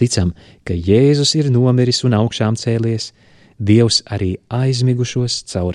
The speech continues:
Jēzu vedīs godībā kopā ar viņu. Un no šī skata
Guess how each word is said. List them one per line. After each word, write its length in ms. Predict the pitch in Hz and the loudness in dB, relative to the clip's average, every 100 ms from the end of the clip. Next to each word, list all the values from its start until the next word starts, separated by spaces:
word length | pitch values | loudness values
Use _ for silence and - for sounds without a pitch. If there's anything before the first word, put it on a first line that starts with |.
| 101 | -6
Jēzu 540 | 92 101 123 127 117 | 0 2 4 2 0
vedīs 380 | 104 101 98 85 | -2 -2 -2 -4
godībā 540 | 107 110 113 107 107 104 - _ _ _ - | -4 -2 0 0 -2 -6 -8 _ _ _ -10
kopā 600 | - 101 - 104 98 101 | -2 -2 0 -2 -2 -6
ar 240 | - 104 95 | -10 -8 -8
viņu. 480 | 90 87 85 104 - _ _ _ _ _ _ _ - | -6 -8 -8 -10 -18 _ _ _ _ _ _ _ 0
Un 120 | 113 | 4
no 100 | 98 90 | 6 4
šī 300 | - 180 180 | 2 2 2
skata 540 | - - 113 - 98 | -2 -4 -6 -8 -20